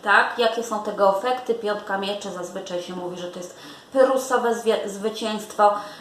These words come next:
czyli nie, e, nie zawsze, em, nie zawsze, e, przynosi, e, e,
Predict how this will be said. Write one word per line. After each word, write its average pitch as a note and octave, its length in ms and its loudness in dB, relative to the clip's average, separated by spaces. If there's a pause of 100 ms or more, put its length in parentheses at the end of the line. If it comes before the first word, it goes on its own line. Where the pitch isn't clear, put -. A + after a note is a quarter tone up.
(120)
czyli G#3+ 420 0
nie, G#3+ 340 -4
e, G#3 40 -6 (1160)
nie A#3+ 320 2
zawsze, A3+ 460 4 (380)
em, F#3+ 600 -2 (560)
nie G3+ 160 -2
zawsze, G#3 420 4
e, F#3 680 0
przynosi, G3+ 800 0 (360)
e, G#3 40 0
e, F#3+ 760 0